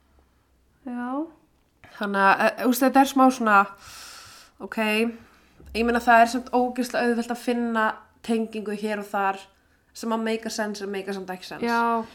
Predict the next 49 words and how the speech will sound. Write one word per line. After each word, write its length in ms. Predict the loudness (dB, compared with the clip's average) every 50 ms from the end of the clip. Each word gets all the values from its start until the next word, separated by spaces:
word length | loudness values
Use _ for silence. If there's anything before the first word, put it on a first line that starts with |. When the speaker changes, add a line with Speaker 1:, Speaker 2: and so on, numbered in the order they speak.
| -8 -4
Speaker 2:
Þú 100 | -4 -4
veist, 140 | -4 -6 -6
þessi 300 | 2 2 2 2 2 -2 -6
kenning 300 | -4 -4 -2 -2 -2 -4
fyrir 160 | -4 -4 -4
mér 280 | -2 0 0 0 0 -2
er 100 | -4 -6 -6
bara 160 | -6 -6 -6
eitthvað, 320 | -6 -2 -2 0 0 0 -2
ok, 160 | -4 -4 -4 -4 -4 -4 -8 -12
satt. 640 | -12 -6 -2 -2 -2 -2 -2 -8 -18 -20 -16 -10
Speaker 1:
Já. 260 | -6 -6 -4 -4 -6 -8 -10 -16 _ _ _ _ _ _ 0
Speaker 2:
En 380 | 2 4 6 4 4 2 -2 -6 -10 _ _ _ _ _ _ -6
svo 140 | -4 -2 -2
getur 180 | -2 0 0
vel 120 | 0 0 0
verið 220 | 0 0 0 2
að, 160 | 0 0 -2 -6 -14 _ _ _ _ _ -10
þetta 640 | -10 -8 -8 -8 -8 -10 -12 -14 -16 -4 -2 -2 0
sé 140 | 2 2 2 2
bara 140 | 2 2 0
eitthvað, 140 | 0 -4 -10 -14 -6 0
eða 200 | 2 4 4 2 2
skilurðu, 320 | -2 -4 -2 -2 -2 -4 -4 -8 -12 -10
Speaker 1:
Já. 120 | -6 -6 -4 -4 -6 -6 -6
Speaker 2:
að 80 | -4 -2
þú 80 | -2
veist, 100 | -2 -4
þetta 140 | -6 -2 -2
sé 80 | -2 0
bara 160 | 0 -4 -6
tilviljun. 460 | 0 2 2 2 2 0 -2 -4 -4 -6 -10 -16 _ _ _ _
Speaker 1:
Já. 140 | -8 -4 -2
Speaker 2:
Þú 80 | -2 -2
veist, 160 | -2 -2 -4
ég, 160 | -4 -6 -8 -6
maður 220 | -4 -2 -2 0
sér 160 | 0 0 0 0
svo 140 | 0 -2
oft 160 | -2 -4 -2 0
margar 240 | 0 0 2 2
Speaker 1:
Tilviljanir 300 | 2 2 2 2 0 -2 -4
Speaker 2:
tilviljanir. 160 | -4 -6 -6
Speaker 1:
eru 100 | -8 -8
alveg 200 | -8 -10 -10 -12
til, 260 | -12 -10 -10 -10 -10 -12 -14
sko. 180 | -6 -2 0
Speaker 2:
Já. 140 | 2 2 2 2 0 -2 -8 -18 _ _ _ _ _ _ _ _ _ _ _ _ _ _ -20 _ _ _ -16
Sko, 200 | -4 0 2